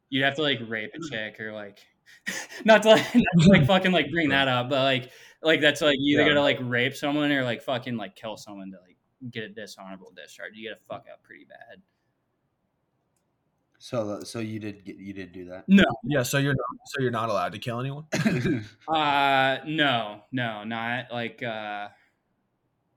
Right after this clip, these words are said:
Speaker 1: yeah, no. They, only in certain circumstances. <laughs>
Speaker 2: Fair enough. Fair enough.
Speaker 3: Do you, uh, do you still have any guns?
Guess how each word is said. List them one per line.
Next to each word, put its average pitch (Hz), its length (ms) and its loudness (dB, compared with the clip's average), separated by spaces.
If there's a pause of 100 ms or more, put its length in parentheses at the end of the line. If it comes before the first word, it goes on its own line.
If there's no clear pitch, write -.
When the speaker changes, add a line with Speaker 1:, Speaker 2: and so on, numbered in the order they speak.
(160)
Speaker 1:
yeah, 113 200 -8
no. 98 300 -18 (180)
They, 123 240 -6
only 131 320 -6
in 120 80 -4
certain 110 280 -12
circumstances. 104 760 -20 (240)
<laughs> 214 100 -10 (2000)
Speaker 2:
Fair 175 260 2
enough. 101 320 -2 (100)
Fair 123 300 0
enough. 92 240 -8 (2500)
Speaker 3:
Do 117 100 -10
you, 143 280 -2
uh, 107 320 -2
do 104 180 -14
you 113 300 -6 (120)
still 107 300 -8
have 98 220 -4
any 98 120 -10
guns? 92 540 -14